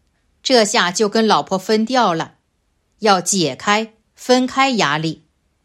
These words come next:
在外面有压力了，回到家要跟家人好好的讲，让家人帮你缓解压力。跟观世音菩萨讲，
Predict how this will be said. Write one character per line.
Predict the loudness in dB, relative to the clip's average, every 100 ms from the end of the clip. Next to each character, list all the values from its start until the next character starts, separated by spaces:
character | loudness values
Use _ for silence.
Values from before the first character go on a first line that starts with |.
| _ -2
在 | 0 2
外 | 2 2
面 | 0 0
有 | -2 0
压 | 2 2
力 | 0 -2 -4
了， | -6 -12 _ _ _ _ _
回 | 0 2
到 | 2 0
家 | -2 -2 -4 -10 _ _ _
要 | 0 2
跟 | 0 0
家 | 0 0
人 | -2 -2
好 | -2 -2
好 | 0 0
的 | -2
讲， | -4 -8 -8 _ _ _ _ _
让 | -2 0 0
家 | 0 0 2
人 | 0 0 -2 -6 _ 0
帮 | 0 2
你 | -2
缓 | -2 0 0
解 | 0 -2
压 | -2 -2 -2
力。 | -6 -10 _ _ _ _ _ _
跟 | 2 2
观 | 4 2 2
世 | 0
音 | 0
菩 | -2 -2 0
萨 | 0
讲， | -2 -4 -6